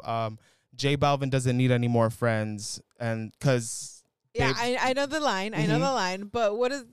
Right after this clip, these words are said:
Speaker 2: wait, what? So he puts his burner phone number, "I don't need any more friends."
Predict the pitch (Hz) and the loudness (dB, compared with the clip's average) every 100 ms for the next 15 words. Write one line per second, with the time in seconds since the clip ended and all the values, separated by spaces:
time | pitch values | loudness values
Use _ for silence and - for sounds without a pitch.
0 | 151 220 196 190 233 262 262 - 214 208 | -12 -10 -10 -8 -8 -8 -10 -6 -6 -6
1 | 226 208 240 233 - 254 _ 190 202 233 | -10 -10 -12 -12 -16 -18 _ -10 -10 -12
2 | 226 196 190 185 185 _ _ - 196 196 | -12 -12 -10 -12 -12 _ _ -12 -10 -10
3 | 202 202 202 208 208 220 190 160 160 175 | -10 -10 -12 -12 -12 -14 -12 -12 -12 -14
4 | 196 | -20